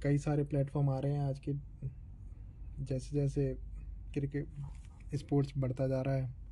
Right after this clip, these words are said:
अब आप जैसे कि पहले बस क्रिकेट पे ही हुआ करता था, फुटबॉल, टेनिस, रग्बी, फीफा, सब कुछ अब जोड़ लिया है ड्रीम इलेवन के अंदर।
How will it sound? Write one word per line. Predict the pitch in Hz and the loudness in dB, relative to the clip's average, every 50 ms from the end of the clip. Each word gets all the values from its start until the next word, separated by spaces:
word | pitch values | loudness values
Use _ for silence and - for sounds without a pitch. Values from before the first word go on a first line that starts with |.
| - - - - - - - - - - - - - - - - | -10 -10 -8 -8 -8 -8 -6 -6 -6 -6 -6 -6 -8 -6 -6 -4
अब | - 127 127 131 | -2 0 0 2
आप | 131 131 127 131 - - - - - - - - | 2 0 -2 -4 -8 -12 -12 -12 -12 -8 -4 -2
जैसे | 131 127 123 - 131 127 | 0 0 0 0 -2 -2
कि | 127 135 131 127 - - | 0 0 -2 -2 -2 -2
पहले | - 127 131 131 139 135 | 0 2 4 4 4 4
बस | 135 135 - | 2 0 0
क्रिकेट | - - 131 127 - 139 135 147 | 0 -2 -2 -2 0 -2 0 2
पे | 143 | 2
ही | 139 139 | 4 4
हुआ | 139 135 | 4 4
करता | 127 135 131 127 - 135 | 2 0 -2 0 0 0
था, | 127 135 131 | 0 0 -2
फुटबॉल, | - - - 131 127 135 135 135 135 135 | -2 0 0 0 2 2 2 2 2 0
टेनिस, | 139 131 127 127 131 131 131 131 127 - - - - - - - - - - - - - - - - - - | 0 0 0 2 2 2 0 0 -2 -6 -10 -10 -10 -12 -12 -12 -12 -12 -12 -12 -12 -12 -10 -10 -10 -6 -2
रग्बी, | 127 123 127 123 127 127 139 135 135 127 | 0 0 0 0 2 2 2 2 2 0
फीफा, | - - 143 135 135 139 - 143 139 135 135 123 120 - - - - - - - - - - - - | 0 0 0 0 2 2 0 0 2 0 0 -2 -4 -6 -10 -12 -10 -10 -10 -10 -8 -8 -8 -8 -6
सब | - - 135 127 - | -4 -4 -4 -4 -2
कुछ | - 147 143 143 | 0 0 2 2
अब | 143 139 131 131 143 - - - - - | 2 2 0 0 -4 -8 -10 -8 -4 -2
जोड़ | 135 131 135 131 127 123 | 0 2 2 2 2 2
लिया | 123 123 123 123 | 2 2 2 2
है | 120 120 123 131 131 - - - - - 135 | 2 2 0 0 -2 -4 -8 -12 -10 -8 -6
ड्रीम | 123 123 123 127 123 123 | -4 -2 -2 0 0 0
इलेवन | 123 123 120 120 120 | 0 0 0 0 0
के | 120 117 | -2 -2
अंदर। | 113 117 117 120 123 | -2 -4 -4 -4 -4